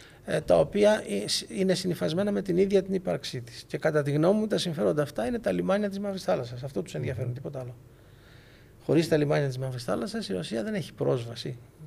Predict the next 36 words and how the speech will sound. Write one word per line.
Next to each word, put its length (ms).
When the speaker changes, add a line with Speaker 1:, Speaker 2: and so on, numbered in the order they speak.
Speaker 1:
στην, 340
Speaker 2:
Απλά 200
Speaker 1:
ε, 40
Speaker 2:
προφανώς 320
Speaker 1:
στη 80
Speaker 2:
δεν 100
Speaker 1:
θάλασσα. 180
Speaker 2:
περιμένανε, 460
γιατί 180
δεν 80
έχει 140
γίνει 160
ποτέ 240
στην 200
ιστορία, 680
τον 180
αποκλεισμό 500
που 80
φάγανε 320
μετά, 240
έτσι. 300
Speaker 1:
Ε, 40
βεβαίως. 460
Speaker 2:
Το 80
οποίο 340
σε 240
επίπεδο, 420
επειδή 500
με 80
το 100
διεθνές 400
δίκαιο, 320
έτσι, 200
έχεις 220
μια 120
επαφή 600